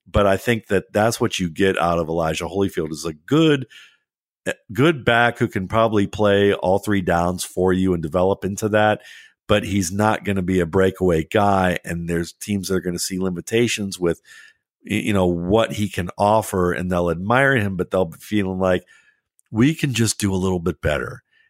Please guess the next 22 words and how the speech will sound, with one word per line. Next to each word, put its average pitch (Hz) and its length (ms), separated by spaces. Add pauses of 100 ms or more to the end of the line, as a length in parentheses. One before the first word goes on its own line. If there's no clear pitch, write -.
And, 92 340
and 95 100
he's 120 260
that 104 240
guy 98 360
that 90 200 (360)
fans 110 320
will 104 80
probably, 104 400 (140)
half 117 260
the 113 80
fan 107 300
base 98 180
will, 95 140
like, 90 240
go, 87 260
"Just - 260
keep - 360
him. 78 180
He's 95 160
good 104 300
enough. 147 480